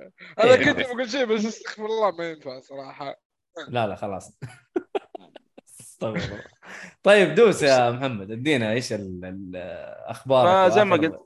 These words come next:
Speaker 2: مستجداتك.
Speaker 3: الأمانة يعني، يعني شغلت في شغلات، آه، دوام، ب-، معي دور داخل فيها واختبار
Speaker 2: آه.
Speaker 3: كذلك.
Speaker 2: الله يكون
Speaker 3: والحمد
Speaker 2: بعونك.
Speaker 3: لله، يعني، آه، عديت الجزء الأول، من باقي الجزء الثاني،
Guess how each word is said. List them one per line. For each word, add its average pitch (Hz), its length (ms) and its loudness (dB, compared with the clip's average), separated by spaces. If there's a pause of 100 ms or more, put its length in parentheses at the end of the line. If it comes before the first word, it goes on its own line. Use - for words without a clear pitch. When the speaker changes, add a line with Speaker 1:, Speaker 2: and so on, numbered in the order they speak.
Speaker 2:
مستجداتك. 135 380 -2
Speaker 3:
الأمانة 143 440 4
يعني، 131 560 -8 (840)
يعني 139 220 2
شغلت 139 340 2
في 101 480 -4
شغلات، 117 460 -2
آه، 90 340 -10 (560)
دوام، 113 520 0 (500)
ب-، 107 300 -4
معي 120 260 -4
دور 120 220 -4
داخل 110 300 -12
فيها 110 360 -8 (520)
واختبار 117 520 0
Speaker 2:
آه. - 240 -12
Speaker 3:
كذلك. 113 540 -4 (420)
Speaker 2:
الله 110 220 -6
يكون 190 120 0
Speaker 3:
والحمد 190 420 2
Speaker 2:
بعونك. 127 60 -8
Speaker 3:
لله، 127 160 -2
يعني، 147 220 2
آه، 87 500 -8
عديت 156 500 -4
الجزء 190 300 -6
الأول، 175 340 -2
من 214 140 -8
باقي 202 80 -4
الجزء 160 180 -8
الثاني، 135 560 -6